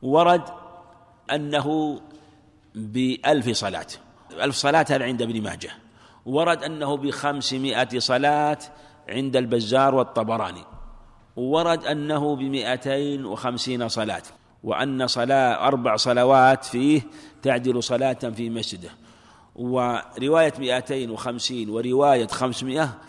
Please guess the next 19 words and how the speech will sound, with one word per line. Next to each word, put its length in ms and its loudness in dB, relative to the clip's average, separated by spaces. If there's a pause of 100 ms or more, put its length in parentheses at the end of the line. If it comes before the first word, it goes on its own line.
(300)
ضعيفة. 380 -4 (500)
أصح 360 -4
الروايات 680 2
أن 140 -4
المسجد 440 -4
الأقصى 760 -2 (720)
بألف 440 2
صلاة 540 2
مثل 400 -2
مسجد 320 -4
النبي 360 -4
عليه 300 -6
الصلاة 360 -6
والسلام. 640 -2
ورواية 280 -2
ابن 100 -4
ماجه 420 -6 (580)
رواية 420 0 (280)
صحيحة 720 0